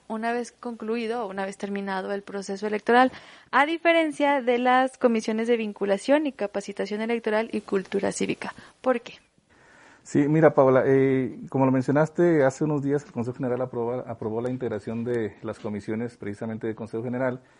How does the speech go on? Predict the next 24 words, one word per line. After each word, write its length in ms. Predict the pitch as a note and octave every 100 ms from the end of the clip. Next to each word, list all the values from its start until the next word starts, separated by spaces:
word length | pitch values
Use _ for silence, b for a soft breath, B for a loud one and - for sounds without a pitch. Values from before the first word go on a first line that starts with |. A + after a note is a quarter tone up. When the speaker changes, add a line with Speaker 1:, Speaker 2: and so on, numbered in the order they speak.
| b b b b
Speaker 2:
Eh, 420 | - B2 B2 B2 B2
la 120 | B2+
mayoría 320 | B2+ B2+ D3
de 80 | D3
ellas 180 | C#3+ C3
son 160 | A#2+
permanentes, 720 | A#2 C3 C#3 C#3+ C#3 D#3 D#3+ - -
en 120 | - G#2
el 100 | F#2
caso, 560 | A2+ A2 B2 A#2+ G#2 B B -
eh, 240 | G#2 G2
particular 460 | G2+ G2 G#2+ A2 A2+
me 120 | A#2
toca 200 | A2+ A#2
presidir 300 | A#2+ A2 A2
las 140 | A#2+
permanentes 720 | - A2 G#2+ A2 A2+ B2 A#2+ - b b b b
de 160 | - A2
vinculación 460 | A2+ G#2+ G#2 A#2 A2+
con 100 | C3
el 60 |
Instituto 260 | A#2 A#2 B2
Nacional 320 | B2 A#2 A#2
Electoral 500 | A#2+ B2+ D3+ C#3+ D#3